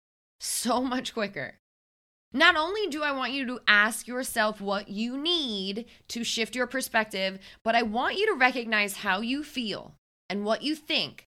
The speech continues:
because it helps you to detach from those things. And when you detach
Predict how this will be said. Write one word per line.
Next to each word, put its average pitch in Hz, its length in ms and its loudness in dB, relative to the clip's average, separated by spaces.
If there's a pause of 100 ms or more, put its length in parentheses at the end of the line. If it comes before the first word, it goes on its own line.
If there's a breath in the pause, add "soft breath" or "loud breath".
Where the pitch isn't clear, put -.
(140)
because 220 260 -4
it 208 100 -4
helps 294 420 -6
you 247 340 -6
to 220 160 -6
detach 214 960 4 (300)
from 277 600 0
those 233 500 0
things. - 720 -6 (500)
And 240 200 0
when 269 160 0
you 254 160 -2
detach 277 880 0